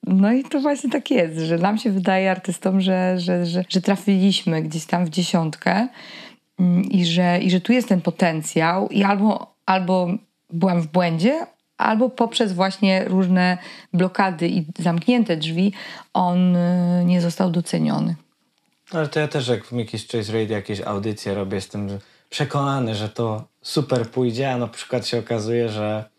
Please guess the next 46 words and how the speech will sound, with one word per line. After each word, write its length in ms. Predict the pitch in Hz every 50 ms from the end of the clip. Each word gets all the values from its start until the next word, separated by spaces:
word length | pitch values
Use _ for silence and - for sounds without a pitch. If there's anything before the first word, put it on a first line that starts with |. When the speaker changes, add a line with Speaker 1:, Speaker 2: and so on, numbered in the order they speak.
| _ _ _ _ _ _ _ _ _ _ -
Speaker 2:
no 100 | - 220
niekoniecznie. 680 | 220 170 143 - 147 135 113 101 - - - - - - -
Speaker 1:
No 180 | 190 196 247
Speaker 2:
Że 60 | 143 135
Speaker 1:
tak, 240 | - - - - -
Speaker 2:
były 100 | 143 147
Speaker 1:
tak. 200 | - 147 - -
To 60 | 165 160
Speaker 2:
inne 80 | 151
Speaker 1:
samo 240 | - 294 269 - 262
jest 100 | 127 131 127
z 0 | -
tymi 80 | - 254
Speaker 2:
audycje. 160 | 240 - -
Speaker 1:
podcastami. 580 | - 147 - 226 220 - - 233 214 185 180 175
Miastosfera 680 | 180 185 180 175 - 185 175 - - 170 - - -
dokładnie 400 | - 202 190 - - - 190 -
jest 160 | - 185 -
to 60 | - 190
samo. 200 | - - 127 123
Speaker 2:
Także 440 | 113 113 117 127 131 135 135 135 127
czasami 440 | - 143 135 131 156 156 147 147 139
się 120 | 131 147
nam 200 | 139 139 139 139
wydaje, 460 | 127 135 131 135 139 143 139 139 135 123
że 520 | 117 127 131 131 131 131 131 127 127 123 127
to 120 | - 147 139
będzie, 360 | 139 135 131 127 117 120 127 127 127 123
jest 220 | 123 123 117 117
idealnie 500 | - 131 127 139 139 - 143 139 135 135
Speaker 1:
Tak. 100 | 127 120
Speaker 2:
tutaj 420 | 131 117 - 127 123 120 117 110 - - _ _ _ _ _ _
wszystko 420 | - - 151 143 139 - - 139
zrobione, 480 | 120 120 120 117 123 139 139 135 131 123
dobrana 520 | 113 117 107 110 123 135 135 131 127 117
selekcja, 760 | 113 - - 113 117 127 123 - - - - - 120 113 110 107
to 140 | - 110
pójdzie, 540 | 95 - - 131 131 123 110 110 120 113 110
a 60 | -
później 240 | 101 - 120 117 110
się 140 | 107 - 110
nagle 200 | 110 104 104 107
okazuje, 360 | 98 - 113 101 98 113 113 101
że 100 | 104 101
coś, 260 | - - 127 117 -
co, 280 | - - 123 117 117